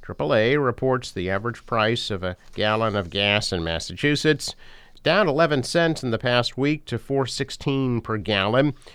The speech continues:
Nationally, the price is three ninety per gallon.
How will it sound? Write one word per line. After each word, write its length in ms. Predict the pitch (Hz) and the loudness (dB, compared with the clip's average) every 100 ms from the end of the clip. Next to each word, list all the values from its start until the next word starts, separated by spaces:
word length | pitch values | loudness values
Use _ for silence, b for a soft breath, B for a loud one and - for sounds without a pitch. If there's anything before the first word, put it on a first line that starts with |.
| B | B
Nationally, 540 | 104 113 127 - 110 104 | 4 6 6 2 0 0
the 100 | 92 | -2
price 540 | - 117 117 - - - b | 0 2 2 -2 -14 -16 b
is 180 | - 90 | -10 -10
three 320 | - 123 123 | -8 -6 -4
ninety 540 | 104 101 139 180 92 - | -2 0 0 -2 -6 -8
per 200 | - 76 | -12 -12
gallon. 520 | 64 60 - 82 113 | -10 -10 -8 -6 -8